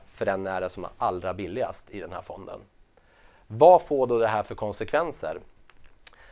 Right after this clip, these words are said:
Ja, tittar man på den här fonden då, så har den gett en avkastning på femton procent. Det är det, det, det man redovisar där. Men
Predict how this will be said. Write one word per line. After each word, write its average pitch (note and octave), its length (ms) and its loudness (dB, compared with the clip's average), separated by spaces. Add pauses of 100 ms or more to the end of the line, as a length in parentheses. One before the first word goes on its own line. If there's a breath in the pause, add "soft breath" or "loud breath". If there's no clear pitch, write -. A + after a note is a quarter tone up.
(120)
Ja, C3+ 140 8
tittar D#3+ 320 4
man F#3 120 6
på F3+ 80 4
den C#3 100 4
här D#3 140 6
fonden A#2 360 2
då, G2 120 2
så B2 140 -2
har C3 140 6
den A#2+ 120 -2
gett A2+ 180 0
en B2+ 80 0
avkastning A2 680 -2
på A2+ 140 -8
femton G#2 520 -2
procent. G2 440 -4
Det B2 80 -2
är A#2 80 -2
det, G2 300 -4
det, G2 300 -8
det G2+ 180 -4
man F#2+ 140 -8
redovisar F#2 540 -6
där. D3+ 300 -2 (440 soft breath)
Men A2+ 460 2